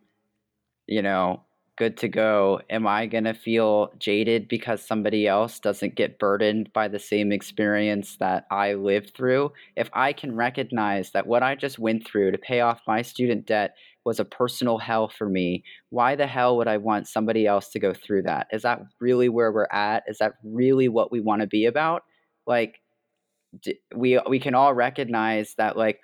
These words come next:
homelessness is terrible, but, like, are, are we gonna say that, like, you know,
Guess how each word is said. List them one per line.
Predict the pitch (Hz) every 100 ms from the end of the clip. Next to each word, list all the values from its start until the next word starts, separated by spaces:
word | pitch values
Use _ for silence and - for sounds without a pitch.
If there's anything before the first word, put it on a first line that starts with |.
| _
homelessness | - 139 135 120 - 113 113
is | 101
terrible, | - 120 127 101 95 92 117 _ _
but, | 120 -
like, | 113 110 - _ _ _ _ - -
are, | 117 - - - - _ - -
are | 117 120
we | 120 120
gonna | 127 117
say | 117 120 117 120
that, | 113 107
like, | - 104 98 - _ _ _ -
you | 120
know, | 110 95 98 110